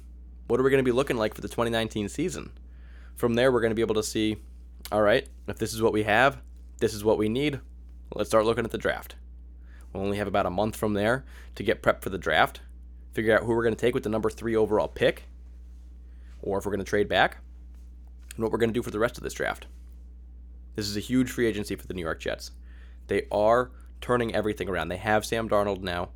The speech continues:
They have the draft capital. They have the money. It needs to happen now.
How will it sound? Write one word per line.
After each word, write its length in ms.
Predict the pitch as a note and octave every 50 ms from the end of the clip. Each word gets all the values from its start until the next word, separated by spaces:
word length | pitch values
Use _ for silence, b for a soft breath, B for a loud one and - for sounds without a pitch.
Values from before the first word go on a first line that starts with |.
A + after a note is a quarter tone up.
| b b b b b b b -
They 100 | - F2
have 180 | F#2 F2 F2 -
the 80 | -
draft 360 | F#2 - - F#2 G2 - -
capital. 520 | - - G2+ G2 G2 G#2 G2+ F#2+ F#2+ G2 - - - b b b b -
They 80 | F2+ F2+
have 180 | F2+ E2+ E2
the 80 | - D2+
money. 400 | D#2+ F2+ F#2+ G2+ G2+ G2 F#2+ - - - - - - - - - - - - - - - - - - - - - -
It 80 | G2+ G#2
needs 180 | G#2+ G#2 - -
to 80 | G#2
happen 260 | G2+ G#2 G2+ - G2
now. 300 | F#2+ F#2+ G2+ A#2 C3+ C#3